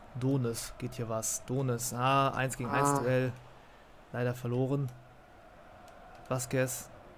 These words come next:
Speaker 1: und jetzt Van Bies dazwischen, gut gemacht, wieder Donis.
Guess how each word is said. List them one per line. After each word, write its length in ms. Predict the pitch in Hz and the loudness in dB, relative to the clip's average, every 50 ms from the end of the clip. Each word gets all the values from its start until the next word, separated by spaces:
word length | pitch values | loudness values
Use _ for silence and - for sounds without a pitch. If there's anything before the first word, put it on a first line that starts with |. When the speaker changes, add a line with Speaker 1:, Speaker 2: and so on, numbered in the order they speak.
| - - - - - - - - - | -20 -20 -20 -20 -20 -18 -14 -8 -6
Speaker 1:
und 360 | 127 123 123 127 123 - - - - - - - - - - - - - - - - - - - - - - - - - - | -2 -2 -2 -2 -2 -4 -8 -12 -14 -16 -18 -18 -18 -18 -18 -18 -20 -20 -20 -20 -20 -20 -20 -20 -20 -20 -20 -20 -14 -10 -8
jetzt 320 | 120 123 - - - - | -6 -6 -6 -8 -6 -2
Van 240 | 131 127 127 123 120 | -2 0 0 0 0
Bies 220 | 127 123 120 - | 0 -2 -4 -2
dazwischen, 460 | - 123 - - - 131 120 151 151 | -4 -4 -6 -6 -6 -4 -2 -2 -2
gut 160 | 127 131 127 - | -2 -2 -4 -2
gemacht, 400 | 127 117 120 123 131 123 - - | -2 0 0 0 0 -2 -4 -2
wieder 160 | 127 131 123 | 0 2 2
Donis. 580 | 123 123 123 127 131 139 147 170 175 - - | 2 2 2 2 2 2 2 2 0 0 -4